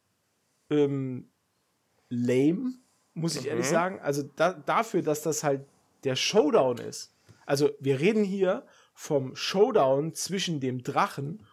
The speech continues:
Speaker 1: und diesem ultimativ Bösen.
Speaker 2: Also zwischen Mister Mandragon und Mister
Speaker 1: Richtig.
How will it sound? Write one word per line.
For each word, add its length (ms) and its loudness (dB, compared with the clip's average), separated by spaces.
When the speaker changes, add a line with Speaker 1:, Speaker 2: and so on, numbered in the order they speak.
Speaker 1:
und 200 2
diesem 260 -6
ultimativ 640 -2
Bösen. 320 -2
Speaker 2:
Also 200 -4
zwischen 320 -2
Mister 260 4
Mandragon 720 4
und 420 2
Mister 540 6
Speaker 1:
Richtig. 340 -4